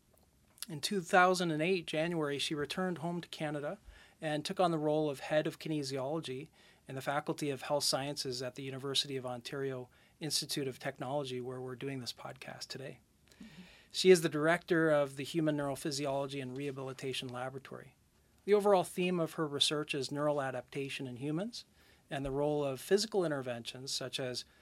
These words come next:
Speaker 1: spinal manipulation and exercise in aiding the reestablishment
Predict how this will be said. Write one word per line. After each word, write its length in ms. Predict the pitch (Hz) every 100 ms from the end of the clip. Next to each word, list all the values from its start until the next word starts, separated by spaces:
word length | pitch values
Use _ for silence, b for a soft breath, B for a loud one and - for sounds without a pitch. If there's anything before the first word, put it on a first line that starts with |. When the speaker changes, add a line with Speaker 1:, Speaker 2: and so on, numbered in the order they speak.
| b
Speaker 1:
spinal 380 | - - 143 147
manipulation 640 | 151 156 156 143 139 - 160
and 140 | 143
exercise 600 | 139 - - 139 135 135
in 140 | 135 131
aiding 440 | 160 156 160 160
the 140 | 143
reestablishment 1080 | 127 147 175 160 - 156 175 175 - 123 127